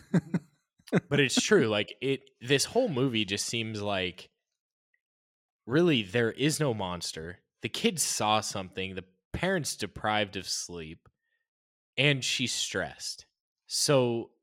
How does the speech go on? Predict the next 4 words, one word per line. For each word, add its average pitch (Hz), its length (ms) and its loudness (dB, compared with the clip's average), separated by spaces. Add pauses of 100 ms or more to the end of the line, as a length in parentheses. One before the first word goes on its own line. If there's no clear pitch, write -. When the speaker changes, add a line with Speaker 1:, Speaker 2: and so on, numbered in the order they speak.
(880)
Speaker 2:
she - 240 0
continuously 135 920 0
loses 107 380 -2
sleep. 92 520 -6